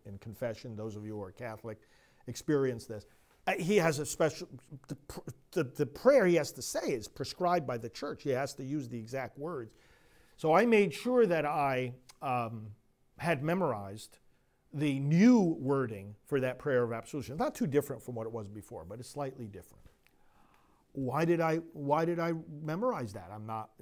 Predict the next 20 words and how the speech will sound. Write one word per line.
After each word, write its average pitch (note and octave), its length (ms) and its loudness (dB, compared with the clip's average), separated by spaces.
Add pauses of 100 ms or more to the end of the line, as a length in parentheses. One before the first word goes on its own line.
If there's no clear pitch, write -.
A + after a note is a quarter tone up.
(240)
fu-, C3+ 160 -12
supposed A#2 300 -8
to B2 60 -8
function B2 400 -12
as A2 140 -10
a A2 60 -14
priest D#3 320 -12
anymore. G2+ 300 -14 (280)
And D3 140 -2
of C3 160 -2
course, C#3 280 0
I'm B2+ 200 -4
abiding A2+ 600 -4
by G#2 260 -6
the, G2+ 260 -10 (420)
uh, G2 220 -10 (420)
restrictions A2+ 680 -8
that G#2 200 -14 (460)
have A#2 240 -8
been, G#2 260 -10